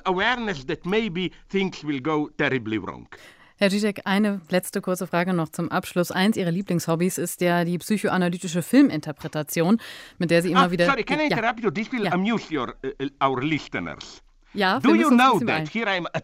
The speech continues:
Speaker 1: totally perverted, uh, theorist?
Speaker 2: Oh mein Gott, genau
Speaker 1: Did you
Speaker 2: danach
Speaker 1: know
Speaker 2: wollte ich
Speaker 1: that quite many films of which I wrote, I haven't seen them?
Speaker 2: Nein.
Speaker 1: And I wrote a detailed interpretation,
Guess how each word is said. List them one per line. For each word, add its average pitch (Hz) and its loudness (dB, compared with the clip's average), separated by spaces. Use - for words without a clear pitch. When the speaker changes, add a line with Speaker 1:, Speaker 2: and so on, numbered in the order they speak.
Speaker 1:
totally 151 -2
perverted, 127 -6
uh, 101 -2
theorist? 98 -4
Speaker 2:
Oh 247 2
mein 269 6
Gott, 269 4
genau 233 4
Speaker 1:
Did 240 2
you 233 8
Speaker 2:
danach 277 8
Speaker 1:
know 330 6
Speaker 2:
wollte 240 0
ich 202 -4
Speaker 1:
that - -10
quite 269 2
many 240 2
films 185 -2
of - -4
which 247 -2
I 160 2
wrote, 139 -2
I 135 -6
haven't 160 -6
seen 95 -6
them? - -20
Speaker 2:
Nein. 214 6
Speaker 1:
And 214 0
I 214 2
wrote 254 -2
a 202 0
detailed 233 -2
interpretation, 156 -2